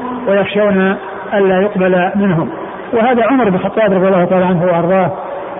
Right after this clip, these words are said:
لما، آه، طعن وصار الناس يعودونه، وكان، آه، وكانوا يسقونه اللبن فيخرج من جوفه، ويسقونه الل-، الماء فيخرج من جوفه، لأنه قد فتح بطنه،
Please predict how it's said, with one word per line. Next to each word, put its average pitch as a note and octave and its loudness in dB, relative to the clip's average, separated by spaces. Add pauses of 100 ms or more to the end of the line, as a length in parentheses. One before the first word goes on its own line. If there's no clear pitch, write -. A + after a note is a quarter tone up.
(500)
لما، F3+ 0 (480)
آه، F3 0 (140)
طعن F3 0 (500)
وصار F3+ 0
الناس F#3+ 0 (220)
يعودونه، F#3+ 2 (500)
وكان، F#3+ 0 (100)
آه، F3+ 0 (360)
وكانوا G3 0
يسقونه F#3+ 0
اللبن F#3+ 2
فيخرج F#3 0
من F3 0
جوفه، F#3+ 2 (520)
ويسقونه F3+ 0
الل-، F3+ 0
الماء F#3 0
فيخرج F3+ 0
من F3 0
جوفه، G3 2 (520)
لأنه F#3 2
قد F3 0
فتح F#3 0
بطنه، G3 0